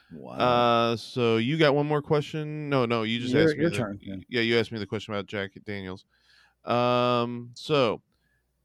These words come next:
Speaker 2: headphones. If you wear headphones for one hour, it increases the bacteria in your ear seven hundred times.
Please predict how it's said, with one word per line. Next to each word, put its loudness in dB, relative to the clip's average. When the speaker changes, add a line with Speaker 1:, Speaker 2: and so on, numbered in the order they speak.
Speaker 2:
headphones. 0
If -6
you -2
wear 4
headphones -2
for -6
one 0
hour, 4
it 2
increases -6
the -4
bacteria 2
in 0
your 0
ear 2
seven 0
hundred -2
times. -6